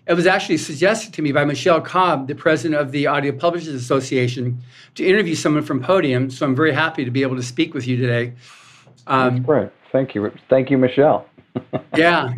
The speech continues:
Speaker 1: and I'm very familiar with your products, at least with Craig Allenson and Andy Weir.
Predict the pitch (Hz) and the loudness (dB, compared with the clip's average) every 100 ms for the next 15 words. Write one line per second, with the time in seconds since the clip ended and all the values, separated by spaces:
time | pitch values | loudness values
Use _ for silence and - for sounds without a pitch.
0 | 123 165 160 156 202 196 180 165 196 160 | -4 0 2 4 2 2 2 4 2 2
1 | 139 135 139 123 180 185 - 139 151 160 | -2 -2 -4 -2 0 2 0 -4 0 0
2 | 175 170 147 131 - - 175 165 156 156 | 0 -2 -2 -2 -6 2 4 4 2 0
3 | 156 143 139 151 147 135 151 123 120 | -2 -4 -2 -2 -2 2 2 2 -2